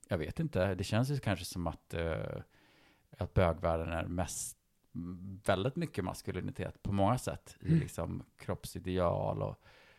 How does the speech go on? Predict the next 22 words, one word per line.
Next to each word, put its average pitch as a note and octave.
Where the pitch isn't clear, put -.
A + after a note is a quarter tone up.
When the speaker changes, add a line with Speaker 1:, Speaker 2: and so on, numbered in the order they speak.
Speaker 1:
kläder. F2
Och F2
jag E2+
menar, F2
på G2+
slutet F#2
av E2+
nittiotalet, G2
när, F#2
när G2+
vi A#2
började B2+
gå G#2
ut, G2+
Speaker 2:
Mm. B2+
Speaker 1:
så -
var F2
det E2+
ju E2
mycket F2
mera E2
flamboyanta F2